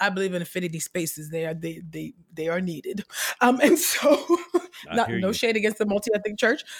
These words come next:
Speaker 1: but I'm saying that it has its place as well, you know, but ethnic, ethnic churches are, are needed too, specifically Black churches. And so I'm wondering what you mean when you say learn from the Black church, and what are the practical ways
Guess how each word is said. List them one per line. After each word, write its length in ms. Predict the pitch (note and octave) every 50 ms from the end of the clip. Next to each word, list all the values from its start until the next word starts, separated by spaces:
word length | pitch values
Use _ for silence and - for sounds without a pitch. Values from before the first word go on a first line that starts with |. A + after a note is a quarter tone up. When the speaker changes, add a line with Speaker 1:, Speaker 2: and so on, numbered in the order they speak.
| - -
Speaker 1:
but 80 | - A#3
I'm 80 | B3 B3
saying 200 | B3+ A#3 G3 - - - - _
that 120 | G3 G3+ - -
it 140 | G#3+ A3+ A#3+
has 200 | B3+ B3+ B3 B3+
its 120 | B3+ A#3 -
place 280 | - - C4 C4 C4+
as 120 | C#4+ C4+ C#4+
well, 320 | D4 B3+ G#3 B3 - - - _
you 120 | B3 C4+ D4
know, 120 | B3 A#3 G#3+
but 220 | G3 A3 G#3+ G#3 - - - -
ethnic, 320 | A3 A#3 - C4+ C4+ C4+ - - -
ethnic 320 | G#3+ A3 A#3 - D#4+ - -
churches 320 | - D#4+ D#4+ - E4+ D4
are, 180 | D#4 D4+ D#4+ - - -
are 340 | G#3+ C4 C#4 D4+ D#4 D#4+ D#4 -
needed 380 | B3 B3+ C4+ C#4+ D4+ E4 - -
too, 380 | - D4+ D4 D#4+ F#4 F#4+ F#4+ - _
specifically 1000 | D#4+ - - _ - F#4 F#4 - - - - - - G#4+ G#4 A4 G#4+ - G#4 G4
Black 280 | - D#4+ B3+ A3 - -
churches. 460 | - - F#3 F#3 - - E3+ E3+ - - - - - - - - -
And 140 | - C#4 B3
so 260 | - - - D4+ C#4
I'm 180 | B3+ A#3 A#3 B3+
wondering 640 | C#4 D#4+ G4+ G4 F#4 E4+ D4 C#4 B3+ B3 A#3 A#3+ A#3+
what 220 | B3+ B3 A#3+ -
you 80 | C#4+ C4
mean 520 | A#3+ B3+ B3 B3 A#3+ A#3+ A3+ A3 G#3+ G#3
when 160 | G3+ G#3 G#3 G#3
you 80 | G#3
say 340 | G#3+ - - F#3 F#3 F3+ F#3
learn 300 | F#3 G3+ A3+ B3 C4+ C4+ C4+
from 140 | C4+ A#3
the 60 | G#3+ G3+
Black 320 | F#3 G#3 F#3+ G3 F#3+ -
church, 300 | - - F#3+ E3 E3+ -
and 100 | F#3+ F#3+
what 120 | A3+ B3
are 40 | B3 B3
the 100 | A#3 -
practical 680 | - - - A#3 A3 A3 - B3 A#3+ - G#3+ G3 F#3
ways 480 | F#3 F#3 F3+ E3+ E3 D#3+ D#3+ D#3+ D#3+